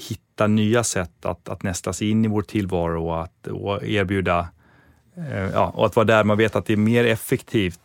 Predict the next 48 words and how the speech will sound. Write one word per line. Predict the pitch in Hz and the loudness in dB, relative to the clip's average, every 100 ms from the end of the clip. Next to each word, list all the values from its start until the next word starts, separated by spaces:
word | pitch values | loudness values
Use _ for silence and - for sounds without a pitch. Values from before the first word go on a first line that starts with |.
| - | -16
med, | - 117 95 92 87 95 | -6 -2 0 0 0 0
eh, | 90 90 - - _ _ _ - | 0 -2 -6 -20 _ _ _ -2
marknadspåverkan | 104 - 92 - 98 101 101 - 95 | 0 0 -2 -4 2 2 2 0 -2
som | 90 98 | 0 -2
inte | 98 90 95 | 0 -2 -4
uppfattas | - - 120 123 - | -4 -2 0 0 0
som | 107 | 0
marknadspåverkan. | 95 87 85 101 90 92 - - - _ _ - - _ _ - | 0 -2 -8 -6 -6 -6 -10 -12 -18 _ _ -20 -20 _ _ -14
Eh, | 120 98 95 - - - - | -8 -8 -10 -12 -12 -10 -10
för | - | -4
när | 104 | -2
vi, | 98 95 90 - | 0 -2 -4 -8
när | - | -4
vi | 101 | -2
vet | 98 113 - | 2 2 2
när | |
det | 98 | -4
står | - 107 | 0 2
en | 101 | 2
sån | - 104 | -2 -6
här, | 92 87 | -4 -4
kommer, | - 90 | -4 -2
"Nu | 90 110 104 | 0 2 2
blir | 101 | 0
det | 101 | 0
reklam", | 95 - 113 87 87 - _ | -2 2 2 2 -2 -8 _
då | - 113 | -12 -4
sätter | 120 - | -4 -2
vi | 101 | -4
på | - 110 104 | -2 0 0
en, | 101 | 0
en | 101 98 | 0 -2
liten | 92 - | -4 -6
sån | 90 92 | -6 -4
här | 85 - _ - - - _ | -6 -10 _ -20 -20 -20 _
varningsskylt. | 107 107 95 90 - 120 98 - - - _ - _ _ | 2 4 4 2 -2 -2 -2 -6 -20 -20 _ -20 _ _
Så | - | -2
att, | 98 90 - | -2 -2 -4
ehm, | 95 92 92 90 92 90 - | 0 2 2 2 -2 -4 -6
där | - 110 | -2 0
finns | 131 | 2
alla | 127 104 98 | 4 6 4
anledning | 98 90 95 90 | 2 0 -2 -2
att, | 85 - | -4 -6
att | - 95 | -8 -6
ha | - 95 92 | -2 0 0
garden | 101 110 104 113 113 107 | -4 -2 4 6 6 4
uppe. | 123 - _ - | 0 -4 _ -2